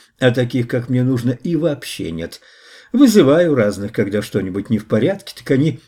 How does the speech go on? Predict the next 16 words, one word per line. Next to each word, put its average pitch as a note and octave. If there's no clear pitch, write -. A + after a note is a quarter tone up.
отвертку G#3
в F#2+
руках G2
удержать G#2
не G#2+
могут, G#2
и D3
по C#3+
глазам A#2
видно, F#2
что -
воры. G2+
Я A#2
тебе G#2
сочувствую, G2+
Джабу. F#2+